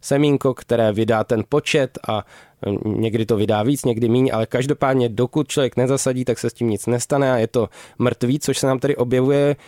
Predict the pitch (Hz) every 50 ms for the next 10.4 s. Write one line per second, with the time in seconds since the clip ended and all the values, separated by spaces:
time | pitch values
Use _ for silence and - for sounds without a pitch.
0 | - - - 117 123 131 123 127 135 139 147 - 151 131 131 123 104 113 110 104
1 | 110 117 131 - - 127 - - 135 139 151 156 156 151 - 175 170 - - 151
2 | - - - 160 156 160 165 170 170 165 151 147 156 156 139 160 160 147 - -
3 | - - - _ - - 147 151 170 190 208 196 170 135 135 143 156 170 165 -
4 | 131 131 135 - - - 160 151 165 175 175 170 - - - - - - - 165
5 | 156 - - - 156 139 135 127 123 - - - - - - 123 120 - - -
6 | 151 147 156 156 156 156 165 165 185 170 - - - 131 131 113 131 139 143 147
7 | - 139 131 - - 156 135 147 147 151 139 - - - - 165 170 165 156 143
8 | 139 147 151 - - - 185 180 180 180 185 175 180 180 180 185 170 - - -
9 | _ - 147 135 143 151 151 - 165 151 - 139 139 - - - 151 147 - -
10 | 151 151 151 151 151 151 156